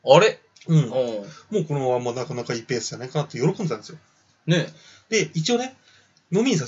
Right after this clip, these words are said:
Speaker 2: うと思って。
Speaker 1: あ、いいね。
Speaker 2: うん、お酒好きだっていうし。
Speaker 1: はいはい。
Speaker 2: だから飲みに誘うんだけども、まずここで、
Speaker 1: うん。
Speaker 2: この、一気に攻めるんじゃなく、
Speaker 1: はい。
Speaker 2: おじさんっていうね、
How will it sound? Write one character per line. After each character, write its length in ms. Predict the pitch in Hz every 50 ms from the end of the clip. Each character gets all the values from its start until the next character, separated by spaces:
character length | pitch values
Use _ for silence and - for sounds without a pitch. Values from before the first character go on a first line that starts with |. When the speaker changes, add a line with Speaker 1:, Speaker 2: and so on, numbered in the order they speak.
| 120 117
Speaker 2:
う 20 | -
と 60 | -
思 100 | 104 107
っ 20 |
て。 160 | - - 160 156 - _ _ _ -
Speaker 1:
あ、 160 | 160 - -
い 120 | - 120 107
い 20 |
ね。 140 | 101 95 -
Speaker 2:
う 40 | 151
ん、 60 | 131 127
お 60 | 135
酒 200 | 127 - - 127
好 60 | -
き 100 | - -
だ 80 | 127 113
っ 20 |
て 120 | - - 117
い 20 |
う 20 | -
し。 140 | - -
Speaker 1:
は 100 | - -
い 80 | 123 -
は 160 | - - 92
い。 80 | 92 - - - - _ -
Speaker 2:
だ 100 | 180 175
か 60 | 151
ら 60 | 135
飲 200 | 151 160 165 202
み 80 | 247 262
に 20 |
誘 60 | 240 180 170 156 208
う 20 | 202
ん 60 | 185
だ 60 | 156
け 60 | 147
ど 80 | 143 151
も、 240 | 175 190 147 - - - - - _
ま 120 | - 240 226
ず 100 | 165 156
こ 100 | - -
こ 140 | - 151 147
で、 200 | 160 139 - -
Speaker 1:
う 40 | -
ん。 200 | 139 131 101 80 - _ _ _ _ _ _
Speaker 2:
こ 100 | - 143
の、 360 | 131 127 123 123 123 123 120 - _ -
一 140 | 220 226 -
気 160 | - - 165
に 80 | 131 117
攻 140 | - 127
め 60 | 117 110
る 60 | 110
ん 60 | 107
じ 40 | 104
ゃ 40 | 104
な 60 | 113
く、 180 | - - - - _ _
Speaker 1:
は 120 | - 135 -
い。 80 | - - _ _ _ _ _ _ _ -
Speaker 2:
お 140 | 156 175
じ 100 | 190 214
さ 160 | - - 226 214
ん 40 |
っ 40 | 196
て 100 | - -
い 40 | 202
う 80 | 190 190
ね、 160 | 202 220